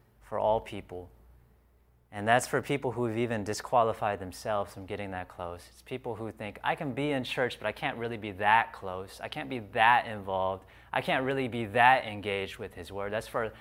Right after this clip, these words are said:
that's for the specialist. That's for the expert." No.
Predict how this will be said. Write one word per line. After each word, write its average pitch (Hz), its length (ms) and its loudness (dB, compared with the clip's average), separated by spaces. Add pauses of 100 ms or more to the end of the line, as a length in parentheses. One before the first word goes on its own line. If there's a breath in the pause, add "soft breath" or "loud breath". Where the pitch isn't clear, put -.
(120 loud breath)
that's 143 160 2
for 160 140 -4
the 120 80 -4
specialist. 110 760 0
That's 113 200 -6
for 113 100 -8
the 101 120 -4
expert." 107 440 -8 (440 soft breath)
No. 143 300 -14